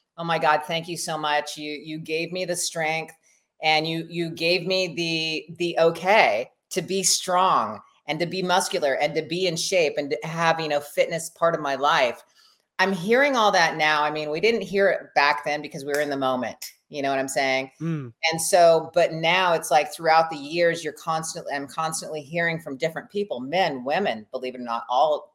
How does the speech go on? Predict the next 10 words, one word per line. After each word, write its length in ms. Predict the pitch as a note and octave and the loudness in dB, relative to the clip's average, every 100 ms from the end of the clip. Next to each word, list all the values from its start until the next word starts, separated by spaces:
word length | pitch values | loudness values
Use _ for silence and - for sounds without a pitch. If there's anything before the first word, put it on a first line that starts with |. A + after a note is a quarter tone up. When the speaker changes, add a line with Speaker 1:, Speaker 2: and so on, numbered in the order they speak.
| _ | _
Speaker 1:
you 100 | C#3 | -6
know, 120 | B2 | -4
across 400 | - D#3+ D#3+ D#3+ | -2 0 -2 -2
the 60 | C3+ | -6
board. 360 | C3+ F3 B2+ - - _ _ _ _ _ _ _ _ _ _ - | -2 0 0 -4 -20 _ _ _ _ _ _ _ _ _ _ -8
We 300 | E3+ F#3 G3+ | 0 4 4
did 300 | E3 A3 G#3+ | 8 6 6
pave 400 | - A#3+ A#3+ F#3+ | 0 4 4 4
the 100 | G3 | 2
way 540 | G3 A3 B2 - - | 4 4 4 0 -12